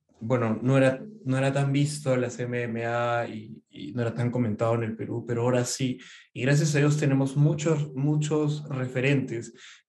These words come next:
Tenemos a Pau Car-, Pau Parcaja, si no me equivoco, que es campeón,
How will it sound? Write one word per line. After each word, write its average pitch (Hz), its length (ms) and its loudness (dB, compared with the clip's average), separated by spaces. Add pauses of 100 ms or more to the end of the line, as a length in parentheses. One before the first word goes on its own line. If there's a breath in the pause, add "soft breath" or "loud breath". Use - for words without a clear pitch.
Tenemos 135 460 2
a 120 300 2
Pau 120 240 2
Car-, 117 300 -4 (580)
Pau 131 100 0
Parcaja, 151 520 0
si 147 80 0
no 139 80 2
me 135 80 2
equivoco, 131 520 2
que 123 460 -2
es 127 140 -6
campeón, 131 680 0